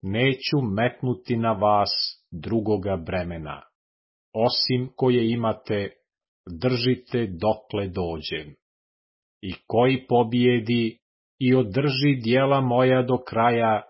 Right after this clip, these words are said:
daću mu vlast nad neznabošcima.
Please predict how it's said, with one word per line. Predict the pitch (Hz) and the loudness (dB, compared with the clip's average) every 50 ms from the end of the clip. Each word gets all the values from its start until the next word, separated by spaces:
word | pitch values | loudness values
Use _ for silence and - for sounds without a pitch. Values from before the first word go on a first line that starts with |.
| _ _ _ _ _ _ _ _ _ - | _ _ _ _ _ _ _ _ _ -14
daću | 95 85 113 123 139 - - - 151 143 | -8 0 2 2 2 2 0 0 2 2
mu | 139 139 139 | 2 2 0
vlast | 120 107 104 107 110 110 107 107 - - - - _ _ _ _ | 0 0 2 4 4 6 4 4 2 -2 -6 -8 _ _ _ _
nad | - 113 101 101 104 101 92 98 | -10 -8 -4 -2 -2 -2 -2 -4
neznabošcima. | 104 104 95 92 101 107 104 92 95 92 87 82 - - - - - 95 82 80 76 73 71 | -6 -6 -6 -4 -4 -4 -4 -4 -4 -4 -4 -4 -6 -8 -8 -8 -8 -8 -8 -8 -10 -12 -12